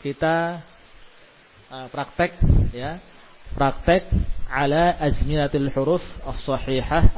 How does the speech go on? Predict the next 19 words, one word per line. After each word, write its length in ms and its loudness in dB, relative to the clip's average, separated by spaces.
as-sakinah. 640 0
Kita 240 -2
mempraktekkan, 680 0
ya. 280 -4
Eh, 520 2
mempraktekkan 640 0
atau 200 0
menerapkan 440 0
apa? 300 4
Ya 100 0
tadi, 300 4
sifat 420 4
huruf, 240 6
ya, 260 -2
sifat 320 2
rokhawah, 640 6
ya, 240 -2
pada 320 2
huruf 240 6